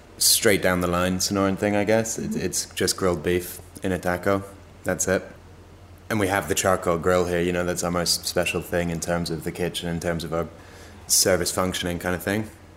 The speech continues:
So for sure the carne asada, but the best thing to do is just to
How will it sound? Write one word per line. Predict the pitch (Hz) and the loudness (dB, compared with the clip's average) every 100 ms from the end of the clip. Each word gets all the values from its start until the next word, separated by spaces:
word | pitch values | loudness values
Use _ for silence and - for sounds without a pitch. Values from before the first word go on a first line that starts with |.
| - - | -20 -6
So | - 95 | -2 0
for | - 95 | 0 0
sure | - 104 | 2 4
the | 92 | 4
carne | 95 92 | 4 2
asada, | 87 104 98 92 | 4 4 4 4
but | 92 85 - - - - - - - | 2 0 -4 -16 -18 -18 -20 -6 0
the | |
best | 87 120 - | 4 4 6
thing | 110 | 2
to | - | 2
do | 90 123 117 | 4 6 8
is | 92 85 | 6 4
just | 95 - | 0 0
to | 98 87 | 2 2